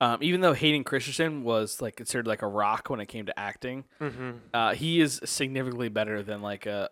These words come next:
Speaker 1: a Finn.
Speaker 2: Yeah, you abs-, I,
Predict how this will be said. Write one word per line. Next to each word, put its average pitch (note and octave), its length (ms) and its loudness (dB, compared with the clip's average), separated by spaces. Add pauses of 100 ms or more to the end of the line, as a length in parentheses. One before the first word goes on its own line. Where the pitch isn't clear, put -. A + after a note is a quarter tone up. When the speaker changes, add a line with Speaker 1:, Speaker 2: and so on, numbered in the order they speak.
Speaker 1:
a G2 60 -8
Finn. G2 500 -8 (400)
Speaker 2:
Yeah, D3+ 160 8
you C#3 180 6
abs-, C#3 360 10 (220)
I, D#3+ 160 2